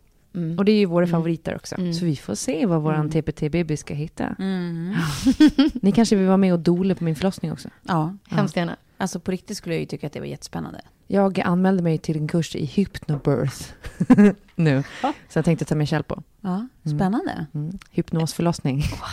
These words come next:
Speaker 1: herregud. Alltså, tok, tok.
Speaker 2: <laughs> Nej, jag, jag tror det här kan vara bra. Jag läste om det i Mamma och, eh, det var, det var intressant.
Speaker 3: Ja, det
Speaker 1: Kan
Speaker 3: låter
Speaker 1: det här bli en punkt, eh, när du håller i taktpinnen?
Speaker 2: Ja,
Speaker 1: Mm.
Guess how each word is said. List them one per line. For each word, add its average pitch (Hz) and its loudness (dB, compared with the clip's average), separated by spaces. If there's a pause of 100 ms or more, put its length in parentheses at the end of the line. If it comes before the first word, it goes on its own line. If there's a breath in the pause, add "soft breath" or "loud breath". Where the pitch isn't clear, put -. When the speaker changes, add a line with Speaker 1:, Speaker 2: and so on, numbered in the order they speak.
(160)
Speaker 1:
herregud. 156 -10 (120)
Alltså, 175 -8 (120)
tok, - -10
tok. 311 -2
Speaker 2:
<laughs> - -4
Nej, 415 8
jag, 311 10
jag 277 6
tror 370 0
det 330 6
här 285 6
kan 269 2
vara 247 6
bra. 185 4
Jag 202 4
läste 208 4
om 196 4
det 170 4
i 170 4
Mamma 170 4
och, - -6
eh, 156 -2 (120)
det 170 0
var, 165 0
det 190 -2
var 427 -4
intressant. 339 -6
Speaker 3:
Ja, 220 0
det 214 0
Speaker 1:
Kan 277 8
Speaker 3:
låter 262 8
Speaker 1:
det 269 8
här 320 8
bli 311 6
en 294 8
punkt, 196 4
eh, 208 2 (380)
när 208 6
du 262 6
håller 226 4
i 185 6
taktpinnen? 233 2 (100)
Speaker 2:
Ja, 160 2
Speaker 1:
Mm. 143 0